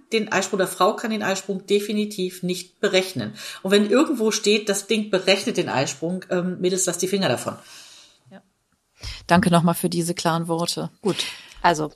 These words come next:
Speaker 3: das haben wir geklärt und jetzt, glaub ich, können wir dann, äh, zu den weiteren Sachen noch rübergehen.
Speaker 2: Genau,
Speaker 3: Oder?
Speaker 2: zu
Speaker 3: Was
Speaker 2: den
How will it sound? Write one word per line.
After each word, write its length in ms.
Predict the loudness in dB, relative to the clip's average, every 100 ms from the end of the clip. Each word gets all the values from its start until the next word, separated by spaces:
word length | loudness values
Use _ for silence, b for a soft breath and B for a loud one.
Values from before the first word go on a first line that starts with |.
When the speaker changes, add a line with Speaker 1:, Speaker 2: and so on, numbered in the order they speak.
| -10
Speaker 3:
das 160 | -6
haben 80 | -4
wir 100 | -4
geklärt 480 | -4 -4 2 2 4
und 120 | 2
jetzt, 200 | 0 -4
glaub 160 | 0 0
ich, 200 | 0 -4 B B B B
können 200 | 0 2
wir 80 | 4
dann, 280 | 2 0 -2
äh, 320 | -4 -4 -4
zu 140 | -6 -6
den 160 | -2
weiteren 420 | 0 2 0 -2 -4
Sachen 260 | -4 -4
noch 140 | -8 -8
rübergehen. 460 | -6 -6 -6 -8 -12 -20 -10 2
Speaker 2:
Genau, 260 | 4 6
Speaker 3:
Oder? 40 | 4
Speaker 2:
zu 60 |
Speaker 3:
Was 100 |
Speaker 2:
den 20 | 4